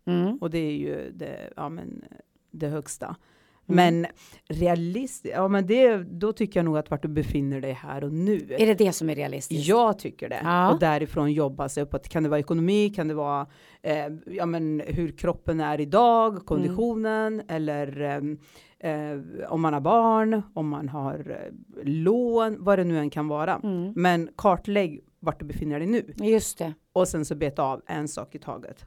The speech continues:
Speaker 1: Mm.
Speaker 2: och, ehm, sätta delmål.
Speaker 1: Just det. För då, då skulle alltså realistiskt betyda, då är det ju självklart,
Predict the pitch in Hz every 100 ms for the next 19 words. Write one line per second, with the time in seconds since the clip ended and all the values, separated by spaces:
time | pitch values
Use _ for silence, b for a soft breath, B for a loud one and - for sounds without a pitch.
0 | - 180 202 247 - - 85 110 - _
1 | _ _ _ _ - _ - 339 - 165
2 | 156 143 160 160 - _ 196 - - -
3 | B B - 214 233 - 220 - 233 190
4 | 196 190 190 233 - 185 170 - - 151
5 | - 156 147 160 160 196 220 180 165 180
6 | 147 208 170 -